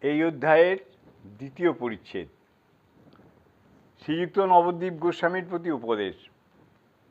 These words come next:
শ্রী গৌরাঙ্গের আব-, মহাভাব, প্রেম ও তিন দশা।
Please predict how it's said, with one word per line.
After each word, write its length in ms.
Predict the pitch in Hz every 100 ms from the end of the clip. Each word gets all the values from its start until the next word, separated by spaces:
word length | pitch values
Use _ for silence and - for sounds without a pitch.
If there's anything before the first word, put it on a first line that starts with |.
| _ _ _ _ _ _ _ - -
শ্রী 180 | 135
গৌরাঙ্গের 760 | 131 147 151 147 151 156 151 131 - _ _ _
আব-, 240 | 120 131
মহাভাব, 760 | 120 127 135 143 131 147 147 - _ _ _ _ _ -
প্রেম 500 | 139 156 165 170 165 - _ -
ও 100 | 113
তিন 380 | 98 123 127 113
দশা। 420 | 98 - 87 80